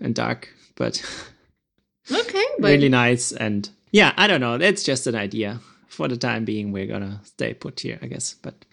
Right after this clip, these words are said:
Speaker 1: not forever, I guess.
Speaker 2: No, not forever. I don't know. I'm dreaming about spending my retirement somewhere warm. So, but I guess I'm also more from the south, so that might explain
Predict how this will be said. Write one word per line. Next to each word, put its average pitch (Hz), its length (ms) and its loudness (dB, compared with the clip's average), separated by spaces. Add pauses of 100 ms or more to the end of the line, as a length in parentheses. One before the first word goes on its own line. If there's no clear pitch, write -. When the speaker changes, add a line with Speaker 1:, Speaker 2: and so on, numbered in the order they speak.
(140)
Speaker 1:
not 113 160 -8
forever, 104 420 -6
I 101 40 -12
guess. 101 260 -14 (180)
Speaker 2:
No, 156 500 -4 (140)
not 156 260 -8
forever. 143 680 -4 (220)
I 226 100 6
don't 196 120 2
know. 180 140 -2
I'm 202 240 4
dreaming 196 380 0
about 175 560 0 (580)
spending 185 640 -2
my 175 140 -2
retirement 156 800 -2
somewhere 151 760 0
warm. 139 420 -4
So, 127 400 -6
but 196 160 4
I 175 240 6
guess 165 380 0
I'm 143 340 0
also 139 460 -2
more 139 220 -6
from 143 280 -16
the 135 140 -8
south, 131 460 -6
so - 140 -10
that - 320 -12
might - 180 -8
explain - 560 -12